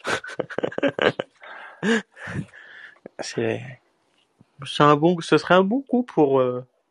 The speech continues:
pour, euh, pour Lille. Après, euh, Kita, là, le président de Lan-, euh, de, de Nantes,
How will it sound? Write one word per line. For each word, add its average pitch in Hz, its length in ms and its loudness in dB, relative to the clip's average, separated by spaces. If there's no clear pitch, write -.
pour, 120 280 -2
euh, - 80 -6
pour 131 200 4
Lille. 170 200 2
Après, 147 440 4
euh, 120 440 -4
Kita, 139 440 0
là, 117 140 0
le 107 160 -2
président 120 540 -4
de 120 80 -6
Lan-, 135 300 -2
euh, 113 180 0
de, 101 300 -2
de 104 160 -2
Nantes, 127 380 -4